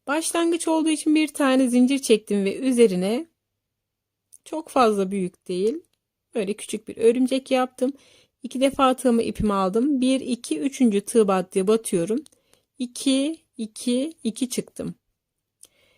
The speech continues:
Üzerine bir, iki, üç zincir çektim. Bir defa tığıma ipimi alıp trabzanın altından girdim. İki, iki. Bir defa ipimi alıyorum. İki, iki çıkıyorum. Buraya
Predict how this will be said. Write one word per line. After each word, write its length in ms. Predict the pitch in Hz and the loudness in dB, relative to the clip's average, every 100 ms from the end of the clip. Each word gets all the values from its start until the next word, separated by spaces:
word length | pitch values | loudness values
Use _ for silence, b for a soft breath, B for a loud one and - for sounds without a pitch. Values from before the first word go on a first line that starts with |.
| b b | b b
Üzerine 500 | 269 254 269 277 285 | -4 0 2 2 2
bir, 300 | 277 294 320 - | 2 2 -2 -6
iki, 460 | 285 247 - 294 | -6 -4 -4 -4
üç 180 | 302 294 | -2 -4
zincir 340 | - 240 247 | 0 2 2
çektim. 540 | 285 - 277 - 277 294 | -2 -4 -4 -4 -2 0
Bir 160 | 269 | 2
defa 380 | 202 220 202 196 | 0 -2 -2 -2
tığıma 320 | 196 202 196 | -2 -4 -4
ipimi 340 | 190 196 - 190 | -4 -6 -4 -4
alıp 500 | 180 190 277 - - | -2 -2 -4 -8 -14
trabzanın 500 | 247 208 175 185 180 | -4 -2 -2 -4 -4
altından 680 | 175 175 - 180 170 175 180 | -4 -6 -6 -8 -6 -6 -6
girdim. 340 | 185 170 175 170 _ _ _ | -6 -8 -12 -14 _ _ _
İki, 520 | - 233 - 269 277 320 _ - | -10 -10 -8 -4 -4 -6 _ -16
iki. 340 | 185 - - - _ _ _ _ _ _ _ _ | -16 -12 -14 -14 _ _ _ _ _ _ _ _
Bir 160 | 302 311 | -6 -4
defa 300 | 311 302 294 | -4 -2 -2
ipimi 280 | 285 285 277 | -2 0 2
alıyorum. 600 | 269 262 262 262 294 359 _ _ _ _ _ _ _ | 2 2 2 2 0 -4 _ _ _ _ _ _ _
İki, 580 | - 240 - 240 247 311 | -10 -10 -6 -4 -2 -4
iki 320 | 330 214 - - | -6 -8 -10 -14
çıkıyorum. 540 | 220 - 175 170 226 | -12 -4 -2 -2 -2
Buraya 420 | 302 269 202 311 | 2 2 2 -2